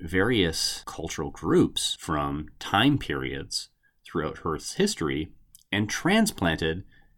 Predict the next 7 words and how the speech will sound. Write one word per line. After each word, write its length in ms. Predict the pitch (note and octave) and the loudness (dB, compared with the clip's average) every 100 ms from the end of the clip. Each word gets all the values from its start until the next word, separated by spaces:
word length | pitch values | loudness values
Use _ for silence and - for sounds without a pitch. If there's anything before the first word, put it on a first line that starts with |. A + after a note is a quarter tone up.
| _ _ F#2 | _ _ -2
these 160 | F#2 | -2
peoples 680 | - - B3 F2+ E2 F2 - _ _ _ _ _ _ | 0 2 4 4 2 -2 -10 _ _ _ _ _ _
onto 220 | B2 C3 | -2 0
these 180 | G2 F#2 | 0 -2
planets. 640 | - - C#3 A#2+ - - - | -4 -4 -2 -2 -4 -10 -2
And 340 | F#2+ F#2 F2 F2 | 0 2 2 4
in, 200 | A#2+ | 4